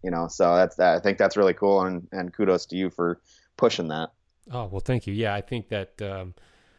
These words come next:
Speaker 2: people like you and, and, uh, you know,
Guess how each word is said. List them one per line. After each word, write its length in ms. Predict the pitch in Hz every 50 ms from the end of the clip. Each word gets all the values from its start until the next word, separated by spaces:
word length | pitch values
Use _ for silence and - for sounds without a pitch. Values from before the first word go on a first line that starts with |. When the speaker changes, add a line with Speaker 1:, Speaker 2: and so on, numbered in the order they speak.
| _ _ _ _ _ _ _ _ _ _ - -
Speaker 2:
people 280 | - 165 147 - 143
like 220 | 131 127 117 107 -
you 360 | 127 123 127 123 123 123 117
and, 220 | 110 104 104 104 104
and, 340 | 107 101 98 98 98 98 101
uh, 180 | 104 104 101 98 - _ - -
you 100 | 113 101
know, 120 | 101 98